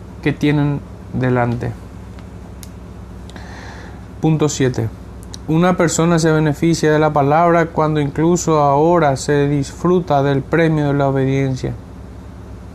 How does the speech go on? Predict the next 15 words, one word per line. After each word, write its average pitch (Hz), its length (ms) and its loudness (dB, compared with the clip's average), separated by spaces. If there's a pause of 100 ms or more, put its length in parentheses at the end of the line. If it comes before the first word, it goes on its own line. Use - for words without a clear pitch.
(1400)
La 160 240 4
piedad 190 460 4 (140)
para 170 320 4
todo 180 300 4
aprovecha. 135 680 0 (300)
Primera 156 360 2
de 165 80 2
Timoteo 156 500 0
cuatro 139 320 2
ocho. 127 260 -2 (640)
Por 147 160 2
medio 180 320 4
de 190 100 4
la 185 140 4
obediencia 156 720 2